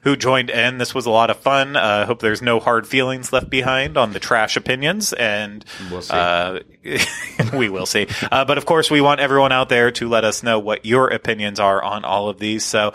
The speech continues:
Speaker 1: feel free to play along. Let us know in the YouTube comments if that's where you're watching this. And while you're there, leaving those comments, also make sure you're subscribed to the channel and leave, uh, you know, leave a thumbs up for us. Tell us that we're, we're worth it,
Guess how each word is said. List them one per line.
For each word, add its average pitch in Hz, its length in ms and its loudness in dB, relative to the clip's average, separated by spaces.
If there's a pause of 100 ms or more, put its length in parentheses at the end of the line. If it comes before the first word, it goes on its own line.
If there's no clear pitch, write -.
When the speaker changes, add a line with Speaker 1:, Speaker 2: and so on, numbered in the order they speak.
(240)
Speaker 1:
feel 147 160 4
free 135 180 2
to 123 60 0
play 127 200 2
along. 110 340 2
Let 107 140 2
us - 160 -4
know 104 260 2
in 98 400 -4
the 95 160 -4
YouTube 117 460 -2
comments 120 520 0
if - 80 -14
that's 101 240 -2
where 101 120 -4
you're 85 100 -8
watching 101 380 0
this. 110 180 -4
And 95 160 -10
while 98 160 2
you're 92 180 -2
there, 120 220 2
leaving 120 280 -2
those 131 180 0
comments, 151 420 0 (300)
also 101 240 0
make 101 180 -6
sure 101 160 0
you're 98 100 -4
subscribed 101 440 -2
to 95 40 -8
the 95 100 -4
channel 156 260 2 (140)
and 113 160 -6
leave, 104 340 -6
uh, 101 200 2 (300)
you 113 80 -2
know, 113 120 0
leave 117 200 0
a 101 40 2
thumbs 123 360 0
up 120 140 0
for 131 220 2
us. 131 140 0
Tell 107 200 -2
us 104 160 -4
that 101 240 -4
we're, 98 280 -4 (320)
we're 98 160 0
worth 104 300 -2
it, 107 200 -2